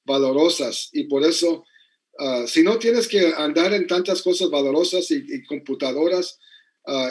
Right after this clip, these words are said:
en, en Starbucks, pues no lo ti-, si no lo tienes que hacer, no lo hagas, pero yo sé que hay muchos negocios que se tienen que hacer y tienes que llevarlo, pero tienes que estar más pendiente de eso.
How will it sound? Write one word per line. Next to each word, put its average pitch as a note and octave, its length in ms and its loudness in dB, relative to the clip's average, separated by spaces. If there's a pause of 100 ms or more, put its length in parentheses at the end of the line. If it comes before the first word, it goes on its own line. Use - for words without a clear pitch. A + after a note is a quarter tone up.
en, D3 120 0
en C#3+ 280 -4
Starbucks, F3+ 760 0
pues C#3 160 -4
no E3+ 120 2
lo F#3+ 180 -4
ti-, - 120 -14
si - 380 -10
no F3+ 120 2
lo G#3+ 120 2
tienes G3+ 240 -2
que F#3 80 0
hacer, F3 180 0
no F3 120 0
lo D#3+ 180 4
hagas, F3+ 260 0
pero C3+ 280 -6 (360)
yo E3+ 180 6
sé F#3 260 0
que D#3+ 220 4
hay D#3 300 2
muchos E3 300 0
negocios D3+ 440 -4
que - 100 -2
se C#3 140 -6
tienen D3 260 -2
que C#3+ 60 -8
hacer C#3+ 320 -12 (280)
y C3+ 120 -10
tienes D#3 260 6
que D3+ 120 0
llevarlo, C#3+ 500 0
pero C3 200 -2
tienes D3+ 240 0
que C#3+ 120 -6
estar C#3 240 -4
más C#3 320 -4
pendiente C3 680 -6 (480)
de B2+ 200 2
eso. C#3 300 -2